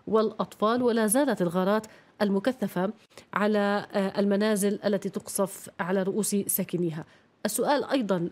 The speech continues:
دكتور عمر، قبل أن تعلق ببداية عن الوضع، هذا كله يجري أمام مرأى العالم ومسمع العالم والمجتمع الدولي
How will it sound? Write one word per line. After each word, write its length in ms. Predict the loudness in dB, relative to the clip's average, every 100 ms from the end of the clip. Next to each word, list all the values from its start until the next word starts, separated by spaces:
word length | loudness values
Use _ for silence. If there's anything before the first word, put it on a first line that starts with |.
| -4
دكتور 520 | -4 -4 -6 -4 -2
عمر، 140 | -2 -4 -2
قبل 300 | 0 0 0 -4
أن 320 | -4 -4 -2 -2
تعلق 460 | 0 0 -2 -2 -2 -2 -2
ببداية 480 | 0 0 2 0 0
عن 200 | -2 0
الوضع، 360 | 0 0 0 -4 -8 -20 -20 -20 -2 2 2 2 0 -2
هذا 400 | 2 2 2 0
كله 360 | 2 4 4
يجري 560 | 4 2 2 2 2 0
أمام 440 | 0 0 2 2
مرأى 600 | 0 -2 -2 -2 0 -2 -6 -2
العالم 840 | 0 2 2 2 0 0 0 -2 -4 _ -2
ومسمع 480 | -2 0 0 -2 0
العالم 640 | -2 0 0 0 2 0 -2 -10 -20 _
والمجتمع 1080 | 0 0 2 2 2 0 0 0 0 -2 -6 _ -6 -2
الدولي 640 | 0 2 2 2 2 0